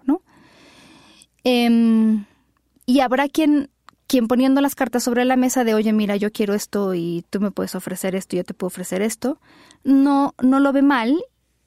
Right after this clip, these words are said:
y por supuesto que no lo está, pero también habrá personas que acepten, em, incluso por encima de muchas cosas, cues-, cuestiones emocionales,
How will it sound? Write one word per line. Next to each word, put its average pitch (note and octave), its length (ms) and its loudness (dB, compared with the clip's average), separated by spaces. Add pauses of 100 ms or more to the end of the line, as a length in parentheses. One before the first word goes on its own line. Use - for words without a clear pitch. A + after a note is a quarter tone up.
y A3 140 -2
por G3+ 140 -4
supuesto G#3+ 340 -4
que A3 100 -2
no G#3 140 0
lo G#3 80 -2
está, A3 340 -6 (540)
pero C4 180 2
también C4 320 2
habrá D4 520 0 (180)
personas B3 880 0 (640)
que B3 80 2
acepten, A3+ 720 -2 (920)
em, G#3 720 0 (140)
incluso B3+ 440 2
por B3 180 0
encima B3 360 2
de B3 80 2
muchas A3 360 -2
cosas, A3+ 420 -4
cues-, G3+ 200 -4 (240)
cuestiones A#3 480 -2
emocionales, G#3+ 880 -2